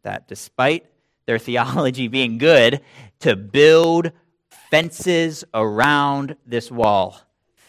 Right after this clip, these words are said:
Lots of do's and don'ts, right? Some of us, um, may remember playing cards or televisions of Christianity.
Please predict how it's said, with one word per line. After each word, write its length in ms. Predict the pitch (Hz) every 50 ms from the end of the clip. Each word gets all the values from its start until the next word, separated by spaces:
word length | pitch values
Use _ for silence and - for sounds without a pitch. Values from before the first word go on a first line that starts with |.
| _ _ _ _ _ _
Lots 260 | - 131 143 151 -
of 120 | 175 143 120
do's 240 | 139 151 151 135 139
and 120 | 131 120
don'ts, 320 | 139 147 131 110 95 -
right? 280 | 113 117 131 147 151 - _ _ _ _ _ _ _ _ _ _ _ _ _ _ _ _ _ _ _ _ _ _ _ _ _ _ _ _ -
Some 240 | - - 165 156 156
of 140 | 143 131
us, 300 | 143 135 127 123 - - -
um, 320 | - 123 117 110 104 104 110 -
may 160 | 131 127 127
remember 360 | 127 123 123 131 127 120 127 117
playing 420 | - - 147 147 147 135 131 123
cards 440 | - 131 123 107 101 98 98 92 -
or 60 | 123
televisions 960 | 117 - 151 151 151 147 143 127 120 120 110 98 - 104 95 90 92 98 -
of 140 | 139 123 -
Christianity. 580 | - 160 135 - - 156 143 127 113 104 92